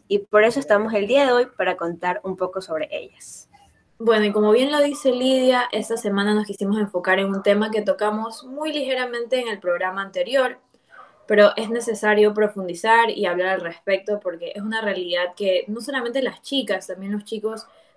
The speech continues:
Speaker 2: pasan, más que nada en esta edad de adolescencia, y uno crece con estas inseguridades. Entonces, bueno, chicas, vamos a ir tocando cada una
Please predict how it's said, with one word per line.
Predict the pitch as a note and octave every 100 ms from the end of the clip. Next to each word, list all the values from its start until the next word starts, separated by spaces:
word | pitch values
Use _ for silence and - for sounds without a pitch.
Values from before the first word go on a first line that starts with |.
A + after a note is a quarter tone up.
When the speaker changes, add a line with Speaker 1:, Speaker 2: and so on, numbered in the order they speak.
| _
Speaker 2:
pasan, | A3+ A3 G#3+ A3 G#3+
más | G3+ -
que | F#3
nada | G3 G3
en |
esta | G3+ -
edad | G3+ G3
de | G3+
adolescencia, | G3 F3 E3+ - B3 A#3+ A3 G#3+ -
y | G3 F#3 -
uno | G#3 A3
crece | G#3+ G#3 G#3 A3
con | F#3
estas | F3 G3+
inseguridades. | G3 F#3+ F3+ F3 F3 F3 E3 E3 - _ _ _ _
Entonces, | A3+ G#3+ A3 A#3+
bueno, | A#3+ G3+ E3+ _ G3+
chicas, | - A3+ G3+
vamos | G3+ G#3+
a | A3+
ir |
tocando | A3 G#3 G#3+ A3 G#3+
cada | G#3+ G#3+
una | G#3+ A3 G#3+ A3 -